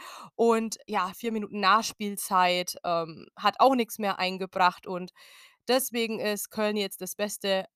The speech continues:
Team der Bundesliga aktuell, weil sie,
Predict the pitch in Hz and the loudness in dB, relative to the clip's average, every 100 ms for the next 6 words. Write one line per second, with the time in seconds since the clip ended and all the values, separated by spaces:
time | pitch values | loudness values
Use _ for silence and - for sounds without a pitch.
0 | _ _ _ - 220 214 208 - 175 175 | _ _ _ -8 -4 -4 -4 -6 -6 -2
1 | 262 254 240 226 - 226 - - - 202 | 0 0 2 4 4 0 -2 -6 -4 2
2 | 202 214 190 185 185 190 190 | 2 4 2 2 -2 -8 -8